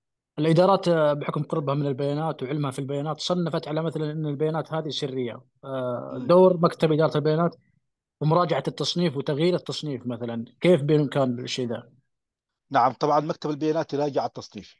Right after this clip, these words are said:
Speaker 2: تراجع التصنيف. طبعا مراجعة التصنيف قد يحتاج منك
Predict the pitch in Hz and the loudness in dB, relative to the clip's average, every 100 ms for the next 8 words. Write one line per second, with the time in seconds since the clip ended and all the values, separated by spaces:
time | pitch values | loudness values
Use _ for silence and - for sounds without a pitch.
0 | - 151 180 170 - - 151 170 170 - | -6 0 0 2 0 -2 -6 -6 -8 -8
1 | _ _ _ _ _ - 135 143 147 147 | _ _ _ _ _ -2 0 2 2 -2
2 | 143 139 165 175 160 - 170 - 185 175 | -6 0 2 2 0 -2 -6 -6 -8 -10
3 | - 165 147 135 143 139 135 - - 165 | -4 -4 -4 -6 -8 -4 -6 -6 -2 -2
4 | 139 151 165 147 | -2 -6 -8 -8